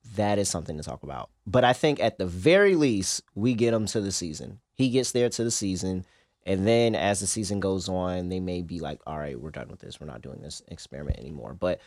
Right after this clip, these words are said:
on Friday, he's, he's still, he's still a Pelican.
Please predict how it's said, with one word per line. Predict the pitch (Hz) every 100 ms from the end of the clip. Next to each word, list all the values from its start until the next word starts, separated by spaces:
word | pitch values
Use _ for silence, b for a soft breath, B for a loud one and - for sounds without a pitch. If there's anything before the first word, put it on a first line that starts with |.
| b b -
on | 113
Friday, | 104 151 160 156 151
he's, | 139 127 -
he's | 135
still, | - 110 101
he's | 101 117
still | - 87
a |
Pelican. | 73 - - 87